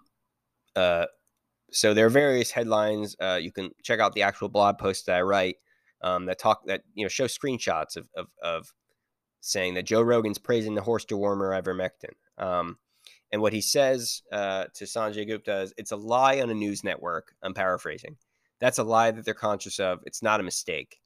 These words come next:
They're unfavorably framing it as veterinary medicine. Do you think it's a problem that your news network lies? Dude, they lied and said I was taking horse dewormer," and hilariously concludes, "I can afford people medicine, motherfucker."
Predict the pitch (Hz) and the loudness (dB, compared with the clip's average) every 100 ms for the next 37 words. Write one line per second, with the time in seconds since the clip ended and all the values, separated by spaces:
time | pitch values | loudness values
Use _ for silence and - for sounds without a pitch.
0 | _ _ _ - 107 131 156 156 139 131 | _ _ _ -4 0 2 2 0 0 0
1 | 123 120 117 110 - 113 110 104 92 - | -2 -2 -4 -6 -2 0 0 -2 -4 -4
2 | 95 92 101 110 107 101 95 92 92 90 | -10 -4 -2 0 0 -2 -2 -2 -4 -6
3 | 87 - 73 - 113 117 123 117 120 - | -8 -10 -12 -6 -6 -4 -6 -6 -8 -8
4 | - - 107 101 92 90 80 73 90 92 | -4 2 4 4 0 -6 -8 -6 -8 -6
5 | 98 92 101 92 98 - 90 87 80 80 | -8 -6 -6 -4 -6 -8 -2 0 0 -2
6 | - - _ _ _ 107 110 113 101 95 | -10 -18 _ _ _ 0 0 0 -2 -2
7 | 95 95 92 92 90 90 95 90 85 87 | 2 2 2 -2 -4 -6 -4 -2 -2 -4
8 | - 87 80 107 107 101 - 85 71 60 | -10 -12 -8 -2 -2 -4 -10 -6 -6 -6
9 | 55 - 85 85 95 98 95 92 - 92 | -10 -12 -14 -6 -2 0 0 -2 -4 -8
10 | - 85 - 85 76 - _ _ - 101 | -10 -12 -8 -8 -10 -20 _ _ -6 -4
11 | 117 98 - 123 120 117 - 127 110 101 | -2 -4 -4 2 2 2 -6 -2 0 0
12 | 90 87 - 85 80 82 82 - 90 110 | 0 -2 -4 -4 -4 -4 -2 -2 -2 -2